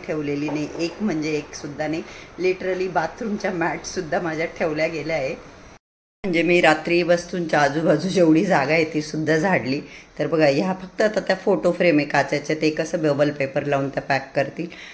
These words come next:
बाकी each and everything देव मी नाही केले पॅक, देव अजून ठेवले.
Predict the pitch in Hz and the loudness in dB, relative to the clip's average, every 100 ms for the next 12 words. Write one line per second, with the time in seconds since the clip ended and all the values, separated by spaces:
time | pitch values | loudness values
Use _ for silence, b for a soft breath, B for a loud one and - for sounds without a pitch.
0 | B - 147 147 - 170 156 160 156 156 | B -4 -2 -2 -2 -2 2 0 2 4
1 | 156 147 151 156 170 151 147 156 185 196 | 4 4 2 2 2 2 4 4 4 2
2 | 185 170 - 131 135 143 175 - B B | 2 2 2 0 0 0 -2 -6 B B
3 | B - 143 151 147 156 147 165 156 139 | B -2 2 2 2 0 0 0 2 2